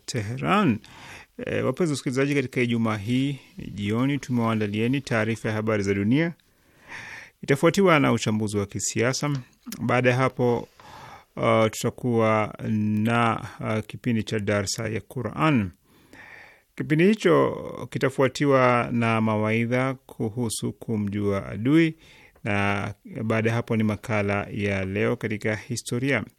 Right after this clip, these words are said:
Ni matumaini yangu kuwa utakuwa nasi hadi mwisho wa matangazo haya. Na mpenzi msikilizaji, napenda kukumbusha kuwa matangazo yetu haya yanapatikana mubashara, moja kwa moja,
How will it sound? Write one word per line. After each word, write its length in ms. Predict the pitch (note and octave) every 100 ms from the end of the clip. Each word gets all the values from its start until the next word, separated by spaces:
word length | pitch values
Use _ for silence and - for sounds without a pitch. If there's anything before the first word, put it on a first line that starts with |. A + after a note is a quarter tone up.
| _ _ _ _ - - -
Ni 80 | C3+
matumaini 300 | C#3 D#3 D#3
yangu 140 | C3+
kuwa 180 | - C3+
utakuwa 320 | A2+ - A#2+
nasi 240 | A#2 G#2+ A#2
hadi 160 | A2
mwisho 380 | G#2 G#2 - G2+
wa 100 | F#2+
matangazo 460 | F#2+ F#2 G#2+ G2 F#2+
haya. 280 | B2+ D3
Na 80 | C#3+
mpenzi 320 | C3 C#3 C3
msikilizaji, 500 | B2+ - B2 C#3+ D#3+
napenda 380 | D3 B2+ C3+ B2
kukumbusha 880 | - - A#2+ A2+ A2 - A2+ A2 G#2+
kuwa 420 | - A2 A#2 A2+ F#2 _ _ _ _ -
matangazo 380 | B2 B2+ A#2 G#2+
yetu 160 | G2+
haya 200 | G2 B2
yanapatikana 640 | A#2+ A2 A#2 A2+ - A2+ G#2+
mubashara, 520 | G2+ G#2 G2+ - G#2+
moja 260 | G#2 G2+ G2
kwa 120 | A#2+
moja, 340 | C#3+ C#3 B2+